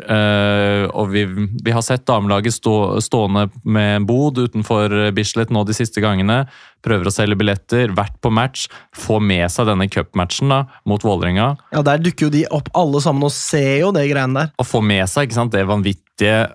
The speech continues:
Speaker 1: eh, den stemningen som er, og den entusiasmen og den intensiteten som er på den matchen. Og så selvfølgelig, eh, håper de, og så er det vel noen som også har vært ute og sagt at, eh, dette vesenet Bastionen skulle dukke opp på kamp.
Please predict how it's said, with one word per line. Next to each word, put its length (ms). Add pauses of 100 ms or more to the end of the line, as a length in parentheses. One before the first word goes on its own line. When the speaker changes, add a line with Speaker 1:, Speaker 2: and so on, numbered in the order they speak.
(180)
Speaker 1:
eh, 320
den 420
stemningen 640
som 160
er, 160 (280)
og 320
den 360
entusiasmen 800
og 80
den 300 (100)
intensiteten 880
som 120
er 140
på 140
den 120
matchen. 420 (420)
Og 120
så 580 (140)
selvfølgelig, 840 (480)
eh, 80
håper 400
de, 100
og 80
så 100
er 60
det 80
vel 160
noen 160
som 140
også 220
har 100
vært 100
ute 260
og 60
sagt 340
at, 280
eh, 320 (420)
dette 220
vesenet 420
Bastionen 720
skulle 280
dukke 260
opp 100
på 240
kamp. 320